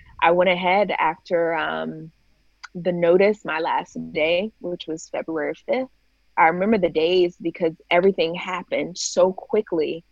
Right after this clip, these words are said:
um, that if I didn't act on my own intuition or the instincts that I could feel that were coming, um, from something greater than myself, I could have very well have missed, you know, that opportunity to put in,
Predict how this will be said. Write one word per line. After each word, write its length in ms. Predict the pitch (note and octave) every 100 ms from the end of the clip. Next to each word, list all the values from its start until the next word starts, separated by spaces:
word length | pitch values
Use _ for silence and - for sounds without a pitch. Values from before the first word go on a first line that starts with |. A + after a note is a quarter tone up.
| _ _ _ _
um, 320 | E3+ E3+ F3
that 140 | F3+ F3+
if 160 | F3+ - _ _ _ -
I 120 | F#3+
didn't 420 | F3+ G#3 G3+ F#3+ -
act 400 | E3+ F#3+ G#3 - -
on 180 | F3
my 200 | F#3 D#3+
own 340 | C3 E3+ F3+ F3 - _ _ _
intuition 720 | F#3+ F#3+ - E3+ E3+ F3+ G#3 F#3+
or 100 | E3
the 140 | -
instincts 720 | F3 F#3 - - G#3+ A3 A3+
that 200 | E3+ F3
I 100 | E3
could 180 | E3+ F3+ -
feel 220 | F3+ F3+
that 160 | E3 -
were 100 | -
coming, 540 | - F3 G3 E3 E3 _ _ _ _ _ -
um, 240 | D#3+ D#3
from 180 | E3+ F3
something 460 | F3 E3+ F#3 E3+ E3 - -
greater 400 | E3+ E3+ F3 F3+
than 140 | E3+ D#3+
myself, 560 | C#3+ E3 - F#3+ A3+ A#3+ - _ _ _ _ _ -
I 100 | F#3+
could 220 | - A#3+
have 100 | A3+
very 260 | F#3+ G#3 G3+
well 240 | F#3+ F3+
have 220 | F3+ G3+ F#3+
missed, 520 | G3+ A3 A#3 - _
you 140 | A3+ A3+
know, 180 | F#3+ F3
that 280 | E3 D#3+
opportunity 580 | F3+ - F3 G3+ G#3 F#3+
to 100 | F3
put 260 | - - F#3+
in, 400 | F#3 F#3+ F3